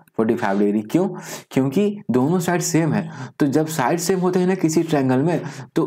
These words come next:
उस साइड के जो रिस्पेक्टिव एंगल है ना वो भी सेम होते हैं। तो जो एबी ये जो एंगल बना रहा है ना एंगल ए, और ये बीसी जो बना रहा है एंगल सी, ये दोनों बराबर होंगे। क्यों? क्योंकि एबी बराबर बीसी है। क्यों? क्योंकि आइसोसेलेस ट्रायंगल है।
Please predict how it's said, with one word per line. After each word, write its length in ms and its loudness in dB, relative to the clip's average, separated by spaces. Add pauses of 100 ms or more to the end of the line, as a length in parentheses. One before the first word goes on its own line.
(140)
उस 240 0
साइड 340 0
के 100 2
जो 140 2
रिस्पेक्टिव 680 0 (120)
एंगल 340 2
है 80 2
ना 100 2
वो 220 2
भी 160 2
सेम 220 0
होते 240 0
हैं। 460 -4
तो 80 2
जो 160 2
एबी 480 2
ये 180 2
जो 140 2
एंगल 340 2
बना 220 0
रहा 120 0
है 80 0
ना 220 0
एंगल 260 2
ए, 120 0 (280)
और 100 4
ये 120 4
बीसी 480 0
जो 140 2 (180)
बना 260 2
रहा 100 0
है 100 2
एंगल 160 2
सी, 160 0
ये 120 2
दोनों 300 2
बराबर 320 2
होंगे। 180 2
क्यों? 220 0
क्योंकि 380 2
एबी 180 2
बराबर 360 2
बीसी 340 2
है। 100 2
क्यों? 240 0
क्योंकि 320 2
आइसोसेलेस 560 0
ट्रायंगल 360 2
है। 120 -2